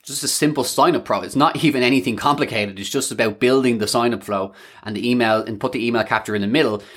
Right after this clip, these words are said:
It converts a lot better because pop-ups are annoying. People close them really often. A-, and with a sign-up flow, it's built into the sign-up process. So if I ask you your dog's name, your dog's size, your dog's breed, it makes sense for me to then say, "Okay, now what's your email?"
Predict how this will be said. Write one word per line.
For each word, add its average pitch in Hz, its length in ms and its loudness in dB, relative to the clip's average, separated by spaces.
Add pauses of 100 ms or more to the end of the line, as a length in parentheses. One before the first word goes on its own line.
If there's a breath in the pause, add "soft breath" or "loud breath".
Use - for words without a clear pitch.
(140 loud breath)
It 120 140 -8
converts 143 340 2
a 156 40 0
lot 135 200 4
better 110 220 0
because 101 360 -6 (380 soft breath)
pop-ups 160 360 0
are 135 80 4
annoying. 123 420 2
People 110 240 -6
close 123 320 0
them 120 100 0
really 110 240 -2
often. 113 480 0 (340 soft breath)
A-, - 140 -6
and 233 100 -4
with 110 120 -2
a - 20 -2
sign-up 147 400 2
flow, 110 240 0
it's 104 120 -4
built 147 280 2
into 139 220 0
the 117 100 -4
sign-up 120 420 2
process. 120 480 0
So 107 140 -2
if 107 100 0
I 135 120 4
ask 131 260 2
you 120 80 -4
your 107 140 -6
dog's 110 280 0
name, 107 280 -2
your 104 80 -2
dog's 107 260 0
size, 101 220 0
your 101 80 -4
dog's 98 240 -2
breed, 120 280 0
it 104 100 -4
makes 123 260 2
sense 127 280 2
for 123 60 -2
me 113 160 0
to 101 100 -6
then 107 220 2
say, 104 240 0
"Okay, 107 320 0
now 104 140 -2
what's 107 240 0
your 101 100 -8
email?" 120 340 -2